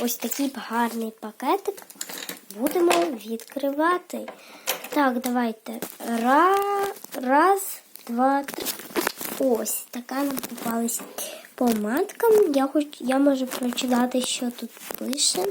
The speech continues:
Ти не ти. Е, ось така гарна фіолетова помадка. Ми сьогодні також нею нафарбуємося.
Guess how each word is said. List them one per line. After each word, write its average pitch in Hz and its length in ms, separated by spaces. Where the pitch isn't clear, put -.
Ти 294 100
не 415 300
ти. 202 220
Е, 233 180
ось 277 220
така 277 320
гарна 262 420
фіолетова 254 1120
помадка. 220 800
Ми 262 100
сьогодні 233 460
також - 520
нею 254 440
нафарбуємося. 226 1600